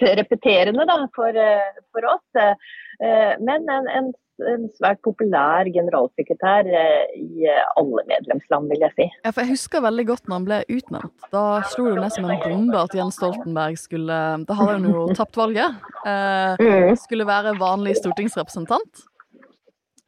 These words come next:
Speaker 2: Og det er jo vanligvis
Speaker 1: Ja.
Speaker 2: ingen måte å komme seg unna det på. Du,
Speaker 1: <laughs>
Speaker 2: hvis du er valgt inn i Stortinget, så skal du sitte der i fire år. Eh, og så blir han rett og slett, eh, natos generalsekretær, og da får han permisjon fra Stortinget <laughs> til å gjøre det.
Speaker 1: Mhm.
Speaker 2: Eh, og jeg husker veldig godt
Speaker 1: Ja.
Speaker 2: pressekonferansen.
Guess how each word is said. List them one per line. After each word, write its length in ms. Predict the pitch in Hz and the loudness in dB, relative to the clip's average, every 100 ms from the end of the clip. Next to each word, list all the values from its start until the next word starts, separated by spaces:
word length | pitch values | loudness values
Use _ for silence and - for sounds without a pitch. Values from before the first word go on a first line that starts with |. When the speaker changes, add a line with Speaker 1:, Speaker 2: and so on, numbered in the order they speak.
| 208 | -2
Speaker 2:
Og 80 | |
det 80 | 220 | 0
er 80 | 226 | 2
jo 100 | 202 190 | 0 2
vanligvis 340 | 196 247 294 370 | 4 6 6 2
Speaker 1:
Ja. 80 | - - 226 | -2 -6 -2
Speaker 2:
ingen 160 | 254 | 0
måte 240 | 208 202 262 | 0 -2 -6
å 80 | - | -4
komme 180 | 202 | -4
seg 140 | 214 202 196 | -4 -6 -4
unna 160 | 196 | -4
det 160 | 196 202 202 | -4 -4 -4
på. 80 | - _ _ - | -4 _ _ -12
Du, 480 | 208 - 208 214 226 240 233 196 | -10 -6 -4 -2 0 4 2 0
Speaker 1:
<laughs> 80 | |
Speaker 2:
hvis 160 | 196 226 | -8 -4
du 60 | 262 | -2
er 40 | |
valgt 120 | - 226 | -2 -2
inn 60 | 202 | -6
i 40 | |
Stortinget, 420 | 190 180 240 311 | -4 -4 -4 -6
så 80 | 359 | -8
skal 160 | - 359 | -6 -8
du 20 | |
sitte 220 | - 302 | -6 -4
der 100 | 247 | -2
i 80 | 185 | -2
fire 240 | 185 175 302 | -4 -4 -2
år. 80 | 427 _ _ _ _ _ - | -4 _ _ _ _ _ -8
Eh, 240 | 226 226 - | -4 -4 -4
og 80 | 262 | -6
så 160 | - 294 | -4 -4
blir 240 | 247 277 196 | -2 -2 -2
han 140 | 180 | -4
rett 140 | 180 - | -6 -4
og 60 | |
slett, 140 | 196 - _ 180 | -6 -6 _ -6
eh, 140 | 175 | -4
natos 300 | 185 190 180 | -4 -4 -6
generalsekretær, 580 | 180 170 175 170 170 170 | -6 -4 -6 -8 -8 -6
og 80 | 170 | -4
da 60 | 196 | -6
får 380 | - 196 175 151 | -4 -4 -2 -4
han 140 | 151 156 - | -8 -12 -8
permisjon 480 | 170 175 180 147 165 | -8 -6 -8 -8 -8
fra 100 | - 127 | -10 -10
Stortinget 480 | 165 - 220 202 - - 170 - - | -8 -6 -4 -4 -6 -14 -10 -10 -8
<laughs> 440 | 180 339 - - 220 | -10 -12 -14 -4 2
til 60 | |
å 20 | 226 | 4
gjøre 220 | 185 165 | 6 4
det. 120 | 170 294 | 4 2
Speaker 1:
Mhm. 360 | - - - - - | -4 -18 -18 -10 -2
Speaker 2:
Eh, 240 | 190 196 | 2 2
og 60 | 208 | 2
jeg 80 | 240 | 2
husker 160 | - 247 | 2 0
veldig 160 | 254 | 2
godt 100 | 233 | 4
Speaker 1:
Ja. 60 | 247 | 4
Speaker 2:
pressekonferansen. 800 | 214 - 240 220 170 165 - 147 | 2 -2 -4 -2 -4 -4 -6 -8